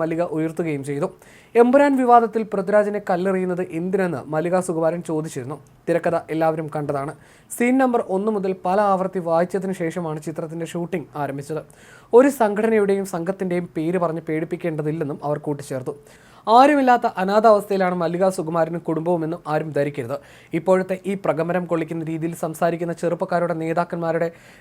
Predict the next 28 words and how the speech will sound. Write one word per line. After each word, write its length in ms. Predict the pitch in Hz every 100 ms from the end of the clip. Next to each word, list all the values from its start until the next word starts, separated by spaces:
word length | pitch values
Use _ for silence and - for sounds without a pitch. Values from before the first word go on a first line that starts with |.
| -
നേതാക്കന്മാർ 540 | 151 170 190 190 185 175 160
ജീവിച്ചിരുന്ന 420 | 175 180 170 165
കാലത്ത് 280 | 160 160 135 110 185
ഈ 20 | 196
ഭൂമിയിലുള്ളതാണ് 580 | 165 190 180 170 156 139 139
മല്ലിക 260 | 139 151 151
സുകുമാരൻ. 400 | 127 117 123 165 -
അതുകൊണ്ട് 280 | 151 175 190 190
തന്നെ 160 | 160 233 - - _ 220
കാര്യങ്ങൾ 340 | 208 247 247 233
പറയുമ്പോൾ 340 | 208 202 196 190
പഠിച്ച് 320 | 175 170 196 202
സംസാരിക്കണമെന്നും 640 | 175 185 175 175 165 156 185
അവർ 120 | 147 151 151
പറഞ്ഞിരുന്നു. 400 | 143 123 127 - - - - _
പൃഥ്വിരാജിന് 540 | 254 247 294 277 233 226 - 185
ആരെയെങ്കിലും 440 | 208 226 202 202 190
ചതിക്കുന്നതിൻ്റെയോ 720 | 170 180 208 202 196 185 170 - - - -
ഒരു 100 | 214
പ്രസ്ഥാനത്തിൽ 500 | 202 190 214 220 214 202
നിന്നോ 180 | 190 190 151
രാഷ്ട്രീയ 340 | 160 175 - 202
പാർട്ടിയിൽ 340 | 185 180 202 196
നിന്നോ 180 | 185 170 175 - - 170
ഒരു 100 | 175 170
പൈസ 240 | 170 185 185
വാങ്ങേണ്ടതിൻ്റെയോ 640 | 170 185 180 175 175 165 156 156
ആവശ്യമില്ല. 400 | 156 156 139